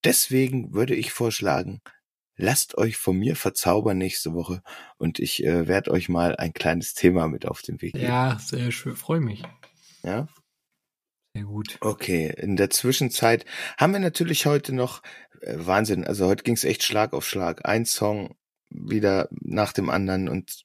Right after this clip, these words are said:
Speaker 2: Ja, drei
Speaker 1: äh,
Speaker 2: Songs halt schon wieder, also.
Speaker 1: es,
Speaker 2: Also, was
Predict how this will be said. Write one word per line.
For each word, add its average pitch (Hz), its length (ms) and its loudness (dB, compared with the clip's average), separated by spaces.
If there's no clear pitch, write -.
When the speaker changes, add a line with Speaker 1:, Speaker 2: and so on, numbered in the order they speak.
Speaker 2:
Ja, 117 180 -2
drei 104 280 4
Speaker 1:
äh, - 20 6
Speaker 2:
Songs 135 420 2
halt 123 220 2
schon 117 120 -4
wieder, 113 180 -4
also. 113 440 -6
Speaker 1:
es, - 320 -10
Speaker 2:
Also, - 320 2
was 131 180 -2